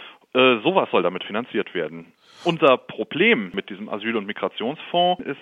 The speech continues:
dass, äh, diese verschiedenen Politikprioritäten, die es da also gibt, nicht, äh, gut genug gewichtet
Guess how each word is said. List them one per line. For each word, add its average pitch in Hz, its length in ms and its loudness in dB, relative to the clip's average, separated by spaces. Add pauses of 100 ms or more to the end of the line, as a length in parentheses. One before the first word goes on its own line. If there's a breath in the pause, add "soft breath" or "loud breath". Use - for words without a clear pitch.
dass, 127 140 -4 (140)
äh, 127 100 -2
diese 143 220 -6
verschiedenen 180 540 -4
Politikprioritäten, 110 1200 -2
die 104 80 -8
es 95 100 -12
da 92 120 -2
also 90 220 -4
gibt, - 360 -2 (240)
nicht, - 760 -6
äh, 135 120 -2
gut 147 260 -6
genug 151 240 -8
gewichtet 120 460 -2